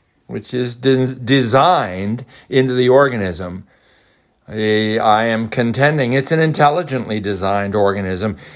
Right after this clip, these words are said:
intended to impress you, for only once you are impressed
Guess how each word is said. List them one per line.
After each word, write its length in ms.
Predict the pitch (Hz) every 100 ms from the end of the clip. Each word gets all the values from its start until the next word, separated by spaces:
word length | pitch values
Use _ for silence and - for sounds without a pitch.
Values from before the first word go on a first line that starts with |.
| -
intended 760 | 143 131 131 - 131 123 127 107
to 140 | 127
impress 560 | 143 139 147 156 - 104
you, 220 | 95 98
for 360 | - - 135
only 560 | - 123 127 127 131 131
once 540 | 110 98 107 110 -
you 120 | 113 104
are 140 | 107
impressed 800 | 110 113 - 165 165 107 -